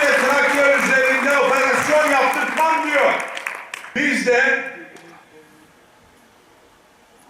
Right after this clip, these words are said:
Anadolu'yu şehir şehir dolaşarak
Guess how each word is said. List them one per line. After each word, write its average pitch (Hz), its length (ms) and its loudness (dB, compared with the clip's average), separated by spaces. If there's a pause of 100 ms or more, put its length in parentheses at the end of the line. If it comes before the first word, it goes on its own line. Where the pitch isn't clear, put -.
(140)
Anadolu'yu 240 1000 2 (1700)
şehir 254 560 0
şehir 220 540 0
dolaşarak 226 840 2